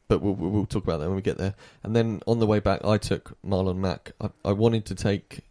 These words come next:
uh, Josh Jacobs, but my fat thumbs pushed the wrong button 'cause I was a bit tired. And then Nick, who doesn't normally pick quickly, was online and made his pick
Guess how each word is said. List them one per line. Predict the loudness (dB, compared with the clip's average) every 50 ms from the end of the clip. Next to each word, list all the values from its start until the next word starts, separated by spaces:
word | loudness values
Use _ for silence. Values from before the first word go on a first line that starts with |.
| -6
uh, | -4 -2 -2 -2 -2
Josh | 2 2 2 2 2
Jacobs, | 2 0 0 2 2 0 0 0 -4 -18 -20 _ _ -20 -20 _ _ _ -6 2
but | 2 2 2 2
my | 2 2 2 2 0
fat | 0 0 0 0 0 -2
thumbs | -2 0 0 0 0 -4 -8 -10 -12
pushed | -6 -4 -4 -4 -4 -6
the | -6 -4
wrong | -4 -4 -6 -4
button | -4 -4 -4 -4 -8 -14 -10
'cause | -8 -6 -4
I | -4 -4
was | -4 -4 -4
a | -4
bit | -4 -4 -4
tired. | -2 -2 0 0 0 -2 -4 -6 -10 _ -18 -20 -12 -8
And | -6 -2 0
then | 0 0 0 2 2
Nick, | 0 0 0 -4
who | -6 -2
doesn't | 4 4 4 4 4 0 2
normally | 4 4 6 4 2 4
pick | 4 4 4 4 0
quickly, | -4 -8 -8 -8 -8 -10 -6 0
was | 0 0
online | 2 0 -2 -2 0 -2 -2 -2 -4
and | -4 -4
made | -2 -2 -2 -2
his | -4 -4
pick | -2 -4 -4 -4 -6